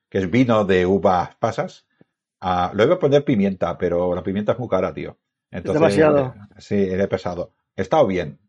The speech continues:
Speaker 1: estaba bien, no tenía mucho grado alcohólico, pero tenía mucho sabor.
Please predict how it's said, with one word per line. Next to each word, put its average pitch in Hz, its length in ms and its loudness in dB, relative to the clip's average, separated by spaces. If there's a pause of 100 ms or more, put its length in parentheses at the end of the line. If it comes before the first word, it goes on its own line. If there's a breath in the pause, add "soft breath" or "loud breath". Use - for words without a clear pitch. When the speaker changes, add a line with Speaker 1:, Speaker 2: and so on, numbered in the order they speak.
Speaker 1:
estaba 98 340 -4
bien, 139 200 2
no 107 120 -2
tenía 98 220 0
mucho 87 540 0
grado 90 240 0
alcohólico, 135 640 -2 (320)
pero 110 160 0
tenía 117 240 0
mucho 110 280 -4
sabor. 80 300 -12